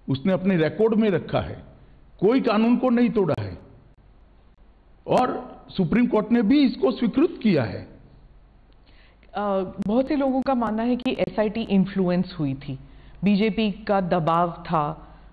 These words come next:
Speaker 2: अ, एसआईटी के ऊपर। अ, हालांकि सुप्रीम कोर्ट ने तो कुछ और ही कहा है अभी, लेकिन इतने साल तक जब investigations चल रहे थे, तो उस time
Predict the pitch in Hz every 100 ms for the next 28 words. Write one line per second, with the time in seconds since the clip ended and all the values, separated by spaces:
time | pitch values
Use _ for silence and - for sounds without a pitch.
0 | - 156 147 - 165 165 156 156 156 156
1 | 113 131 127 110 - - - - - 131
2 | - - 165 185 196 196 190 185 202 202
3 | 196 190 190 190 196 180 175 180 185 165
4 | 165 160 165 156 156 156 151 170 180 208
5 | - 196 220 254 262 190 160 - 127 139
6 | - - - - - 196 180 165 - -
7 | 180 170 180 175 214 208 - 196 196 -
8 | 180 147 139 135 156 165 175 170 - 202